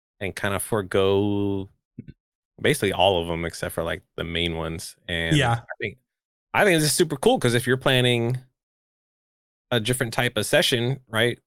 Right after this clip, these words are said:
Speaker 1: Like,
Speaker 2: Mm-hmm.
Speaker 1: they can change their cantrips to help benefit. Like, if they're doing a stealth mission, they, or an infiltration mission, they can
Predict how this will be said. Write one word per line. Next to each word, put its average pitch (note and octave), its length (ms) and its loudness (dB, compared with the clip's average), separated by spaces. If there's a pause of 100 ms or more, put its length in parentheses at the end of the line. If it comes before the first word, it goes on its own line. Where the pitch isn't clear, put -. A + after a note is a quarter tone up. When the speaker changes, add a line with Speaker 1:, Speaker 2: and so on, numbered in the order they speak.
Speaker 1:
Like, F#2+ 240 -6
Speaker 2:
Mm-hmm. C3 360 4
Speaker 1:
they A2 100 -2
can G#2+ 300 -8
change G#2+ 300 -2
their F#2+ 80 -2
cantrips G#2+ 420 -6
to F2+ 80 -6
help E2 180 -6
benefit. F2+ 420 -4
Like, E2+ 140 -4
if F2 80 -8
they're G#2 120 0
doing F2 160 -2
a E2 40 -6
stealth G2+ 300 -8
mission, - 300 -10
they, D#2+ 120 -10 (360)
or D2+ 220 -8
an - 200 -12
infiltration G2 540 -4
mission, F2+ 320 -4
they F2+ 100 -4
can F2+ 280 -8